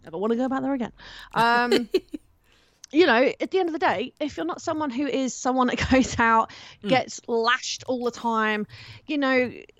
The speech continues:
Speaker 1: people justify going out and spending the money on alcohol and
Speaker 2: Mm.
Speaker 1: whatnot. So, uh, the, my theory is, this is my thing. Like, your thing is going to
Speaker 2: Mm.
Speaker 1: the pub and spending
Speaker 2: Yeah.
Speaker 1: your money on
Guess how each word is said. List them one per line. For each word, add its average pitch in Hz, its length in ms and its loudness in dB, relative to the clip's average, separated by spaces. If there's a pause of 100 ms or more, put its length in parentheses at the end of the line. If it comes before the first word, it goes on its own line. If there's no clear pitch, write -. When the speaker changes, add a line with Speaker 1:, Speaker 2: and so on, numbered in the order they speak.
(180)
Speaker 1:
people 330 300 0
justify 262 500 -2
going 220 320 0
out 202 140 -4
and 214 80 -8
spending 202 280 -4
the 190 80 -6
money 180 180 -4
on 190 120 -6
alcohol 190 640 4
and 175 160 0
Speaker 2:
Mm. 190 60 0
Speaker 1:
whatnot. 202 680 2
So, 196 260 2
uh, 202 140 6
the, 220 140 0
my 277 220 2
theory 214 360 0
is, 190 120 -2
this - 240 -4
is 233 200 -4
my 214 360 0
thing. 190 240 -4
Like, 202 200 -4
your 330 140 2
thing 254 200 2
is 202 100 0
going 208 220 2
to 196 40 -2
Speaker 2:
Mm. - 40 -4
Speaker 1:
the - 60 -10
pub 196 320 2
and - 80 -18
spending 226 300 0
Speaker 2:
Yeah. - 60 0
Speaker 1:
your 160 60 -6
money 190 220 2
on 143 140 -8